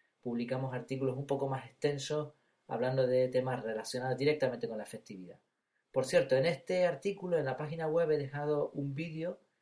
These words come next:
que trata precisamente sobre, eh, un papelito, ¿no?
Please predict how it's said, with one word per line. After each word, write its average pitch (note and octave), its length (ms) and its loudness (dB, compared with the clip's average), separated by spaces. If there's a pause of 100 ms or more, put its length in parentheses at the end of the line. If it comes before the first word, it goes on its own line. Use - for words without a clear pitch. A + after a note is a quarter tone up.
(140)
que - 140 2
trata D3+ 300 4
precisamente D3 680 -2
sobre, C#3+ 540 0 (480)
eh, A#2 400 0
un D#3 120 -2
papelito, A#2+ 600 4
¿no? E3 180 -16